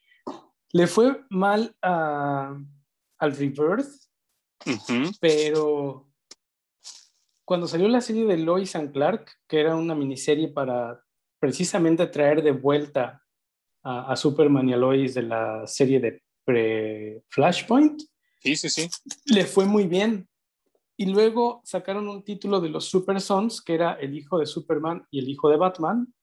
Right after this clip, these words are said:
Speaker 1: en el mismo título, y le fue turbo mega bien. Sacaban
Speaker 2: Sí.
Speaker 1: portadas variantes y había gente que coleccionaba absolutamente todo. Em, después terminó por regresar, eh, a la,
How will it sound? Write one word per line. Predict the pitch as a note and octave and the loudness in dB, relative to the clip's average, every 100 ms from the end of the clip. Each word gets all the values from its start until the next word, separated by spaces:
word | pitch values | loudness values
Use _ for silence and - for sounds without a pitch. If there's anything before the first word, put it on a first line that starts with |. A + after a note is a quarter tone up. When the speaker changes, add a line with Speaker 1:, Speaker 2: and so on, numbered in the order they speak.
| _ | _
Speaker 1:
en | C#3 B2 | -6 -4
el | |
mismo | B2+ C#3+ D#3+ | -4 -4 -4
título, | G3+ F#3+ F3+ G3 B3+ _ _ _ _ _ _ _ _ | -4 -2 0 2 -2 _ _ _ _ _ _ _ _
y | G#3+ | 2
le | G3+ F#3+ | 4 2
fue | - G3+ A3+ A#3 _ _ | 0 0 0 -4 _ _
turbo | G#3 F#3+ F#3 E3+ E3 D#3 | -2 0 -2 0 -2 -2
mega | D3+ C#3 | -4 -6
bien. | B2+ E3 G#3+ E3 _ | -4 -4 -6 -8 _
Sacaban | - - C#3+ D3 E3+ G#3+ | -10 -6 -4 -2 -2 0
Speaker 2:
Sí. | G#3 G#3 - | -2 -6 -10
Speaker 1:
portadas | D#3 D#3 E3+ E3 F#3+ | -8 -6 -2 0 0
variantes | E3 C#3 D3 D3+ F3+ | 0 -2 -2 -6 -6
y | E3+ | -4
había | D3+ D#3+ | -4 -6
gente | F3 E3+ F#3+ | -8 -6 -8
que | D3 | -4
coleccionaba | C#3 B2 - C3+ C#3+ E3+ F3 - _ _ _ _ | -4 -4 -4 -2 2 2 2 -4 _ _ _ _
absolutamente | D3 C#3+ D3 D3+ F#3 E3 E3 E3 | -4 0 -2 0 0 0 -2 -6
todo. | - D#3 D#3 E3 E3+ E3 _ _ _ _ | 0 2 4 4 2 -2 _ _ _ _
Em, | D#3 D3 C#3 C3+ C#3 - _ _ _ _ _ - _ _ | -2 0 0 -4 -12 -16 _ _ _ _ _ -20 _ _
después | D#3+ D3 F#3 F#3 F3+ | -4 0 0 0 -2
terminó | F#3+ F3 E3 - | -4 -2 -4 -6
por | F3 | -6
regresar, | D3+ C3 B2+ D#3+ E3 E3+ _ - | -6 -6 -6 -4 -4 -4 _ -12
eh, | C#3+ C3 C3 - | -10 -8 -10 -8
a | C3+ | -4
la, | B2+ B2+ B2 A#2+ A#2 A#2 | -2 0 0 -2 -4 -10